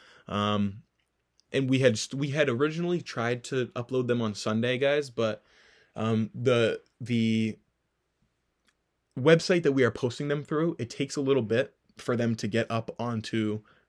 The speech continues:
Apple Music and Spotify, Apple Podcasts and Spotify and stuff like that. So that's why I think we're just gonna do them on Mondays. We're gonna try to upload them on Sundays.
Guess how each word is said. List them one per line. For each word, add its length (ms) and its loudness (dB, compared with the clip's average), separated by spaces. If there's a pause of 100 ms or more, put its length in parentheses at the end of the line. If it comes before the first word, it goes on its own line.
(120)
Apple 240 0
Music 400 2
and 80 -4
Spotify, 460 -2
Apple 200 -2
Podcasts 500 -2
and 120 -8
Spotify 400 -2
and 100 -6
stuff 240 -6
like 160 -4
that. 300 -6 (360)
So 400 -2 (480)
that's 280 0
why 300 0 (680)
I 100 -2
think 180 0
we're 80 2
just 140 -6
gonna 120 2
do 160 0
them 140 0
on 120 2
Mondays. 460 -2
We're 80 -4
gonna 80 -2
try 160 0
to 180 0
upload 320 0
them 140 -2
on 100 0
Sundays. 680 0